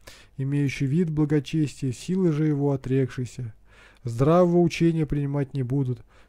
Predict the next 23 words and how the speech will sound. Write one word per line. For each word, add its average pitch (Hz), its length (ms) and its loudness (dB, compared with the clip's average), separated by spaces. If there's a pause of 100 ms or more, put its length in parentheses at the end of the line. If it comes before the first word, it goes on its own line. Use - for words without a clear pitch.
но 127 80 -4
по 131 140 -2
своим 139 380 2
прихотям 156 760 0
будут 131 340 -2
избирать 135 460 0
себе 131 260 0
учителей, 131 720 0 (440)
которые 139 400 2
стили 185 400 0
бы, 165 200 -4
льстили 170 500 -2
бы 156 180 0
слуху, 143 600 -2 (300)
и 131 80 0
от 127 220 0
истины 151 480 -2
отвратят 127 500 -2
слух 156 420 -4 (300)
и 127 80 -2
обратятся 123 640 -2
к 120 80 -6
басням. 120 600 -4